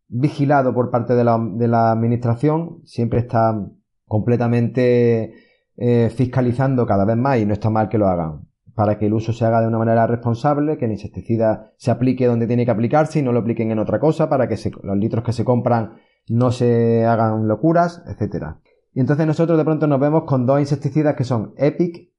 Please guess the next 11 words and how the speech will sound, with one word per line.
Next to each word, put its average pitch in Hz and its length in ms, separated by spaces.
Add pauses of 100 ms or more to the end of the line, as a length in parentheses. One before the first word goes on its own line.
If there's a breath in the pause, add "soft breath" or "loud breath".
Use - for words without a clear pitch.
y 131 80
Vertimec, 123 580 (680)
que 143 120
sabemos 147 360
que 117 80
tienen 127 280
eficacia 120 500
para 92 180
picudo 123 300
rojo, 170 560 (420)
pero 147 600